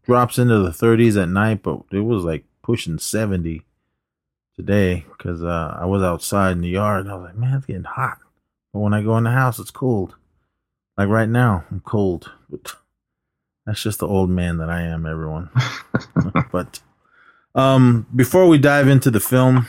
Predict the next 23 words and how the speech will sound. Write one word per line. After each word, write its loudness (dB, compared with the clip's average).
really 6
quick, 2
I'm 4
just 0
gonna 2
do 2
this 0
really -4
fast. 0
Ladies 6
and 8
gentlemen, 6
boys 8
and 4
girls, 6
welcome 4
to 4
another 6
edition 2
of 2
The 6
Wrestling 4
Returns. 2